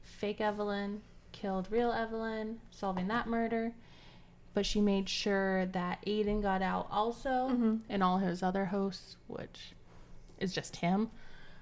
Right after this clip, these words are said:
Speaker 1: um, before she gave the answer 'cause she didn't wanna leave him in there. 'Cause she, 'cause they didn't believe that only,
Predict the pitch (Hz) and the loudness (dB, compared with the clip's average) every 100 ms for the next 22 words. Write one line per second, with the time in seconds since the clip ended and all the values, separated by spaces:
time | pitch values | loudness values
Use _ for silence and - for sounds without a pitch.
0 | - 214 196 185 185 196 - - 202 190 | -6 -2 0 0 -2 -6 -8 -4 -2 0
1 | 190 196 175 175 196 208 208 - 190 185 | 0 0 0 2 2 0 -4 -4 -2 -2
2 | 160 175 180 - 185 175 - - - - | -2 -4 -6 -6 -6 -4 -6 -10 -12 -14
3 | - - - - - - - - - - | -20 -20 -20 -20 -20 -18 -18 -18 -14 -6
4 | 202 202 202 214 220 196 196 196 196 190 | -4 -4 -4 -6 -4 -4 -4 -4 -4 -6